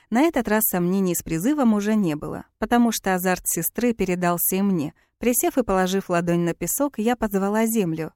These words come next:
Правда, понятия не имела, как она отреагирует на мой зов. Земля задрожала,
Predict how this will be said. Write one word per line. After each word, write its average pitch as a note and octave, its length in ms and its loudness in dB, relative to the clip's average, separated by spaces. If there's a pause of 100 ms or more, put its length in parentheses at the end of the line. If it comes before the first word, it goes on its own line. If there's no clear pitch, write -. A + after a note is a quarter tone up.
(140)
Правда, F#3 340 2
понятия F#3 480 2
не E3 240 2
имела, A#3 300 2
как C4+ 260 -2
она A3 260 2
отреагирует G3 680 0
на F#3 140 0
мой G#3+ 220 2
зов. F3 340 -4 (440)
Земля A3+ 400 6
задрожала, A3+ 720 0